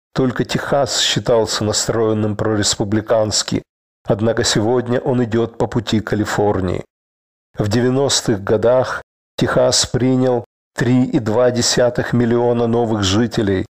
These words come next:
а доля испаноязычного населения штата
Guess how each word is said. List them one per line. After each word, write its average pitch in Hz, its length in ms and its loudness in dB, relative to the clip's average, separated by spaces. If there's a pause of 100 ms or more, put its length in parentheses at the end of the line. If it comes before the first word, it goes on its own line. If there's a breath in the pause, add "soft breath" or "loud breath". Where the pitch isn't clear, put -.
(340)
а 120 120 0
доля 120 400 0
испаноязычного 113 1120 0
населения 110 680 0
штата 123 600 0